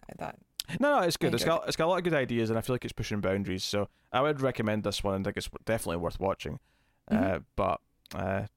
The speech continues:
Speaker 2: you know, with, with so,
Speaker 1: Yeah.
Speaker 2: so, some nitpicks to be had, though, for sure. Uh, so that is Shadowplay. Uh, Rod Serling did appear at the
Speaker 1: He
Speaker 2: end
Speaker 1: did.
Speaker 2: of the episode. Uh, I assume, though, the ending where he, he did promotion again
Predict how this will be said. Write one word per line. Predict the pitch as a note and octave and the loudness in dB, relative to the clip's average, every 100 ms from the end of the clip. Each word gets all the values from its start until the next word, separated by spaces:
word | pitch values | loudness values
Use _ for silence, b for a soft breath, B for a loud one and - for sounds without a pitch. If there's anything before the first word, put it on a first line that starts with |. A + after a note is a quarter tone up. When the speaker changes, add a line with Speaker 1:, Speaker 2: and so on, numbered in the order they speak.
| _ _ | _ _
Speaker 2:
you | G#3+ | -2
know, | G3 - _ - - _ _ _ _ _ _ _ _ _ _ _ - | -2 -6 _ -20 -20 _ _ _ _ _ _ _ _ _ _ _ -8
with, | A#2+ | -4
with | B2 - | -4 -4
so, | - | -2
Speaker 1:
Yeah. | F#4+ | -2
Speaker 2:
so, | - - | -4 -4
some | C#3+ B2 | 0 0
nitpicks | - A#2 - | 0 -2 -2
to | |
be | A2 | -2
had, | G2 G2+ - - _ | 0 -2 -4 -14 _
though, | A#2 | -6
for | - | -4
sure. | - G2+ F#2+ _ _ _ - | -4 -2 -4 _ _ _ -4
Uh, | A#2 B2 | 0 0
so | - - B2 A#2+ | 0 -2 0 0
that | D3+ D#3 | 0 0
is | |
Shadowplay. | - A2+ G2+ G2 - G#2+ - | 0 -2 -2 -2 -2 -2 0
Uh, | G2 A2 A#2+ | 0 2 2
Rod | D3+ | 0
Serling | - C#3+ C3+ A#2+ | 2 0 2 0
did | C3+ | 0
appear | - C#3 A2 D3 _ _ _ _ A#2 | 0 0 0 -2 _ _ _ _ 0
at | A#2 F2 | 0 2
the | |
Speaker 1:
He | A2+ | 2
Speaker 2:
end | A2+ | 4
Speaker 1:
did. | D#3 | 2
Speaker 2:
of | G#2+ | 2
the | |
episode. | G#2+ - A2 G#2+ - _ _ _ _ - | 0 -4 -4 -4 -6 _ _ _ _ -4
Uh, | G2+ G#2 G#2+ - - | 0 2 0 -4 0
I | B2+ | 0
assume, | C3 - D#3 | 2 2 2
though, | C#3+ | 2
the | B2 A2+ | 2 2
ending | B2 A#2+ A2 | 2 0 0
where | G#2+ | 0
he, | G#2 G#2+ G#2 G2+ - | 0 -2 -4 -6 -8
he | G#2+ G#2 G2+ - _ _ | -6 -4 -6 -10 _ _
did | C3 A#2 | -4 -4
promotion | - A#2 A#2+ - | -4 -2 -2 -2
again | G2+ G2+ G#2 E3+ | -2 0 0 0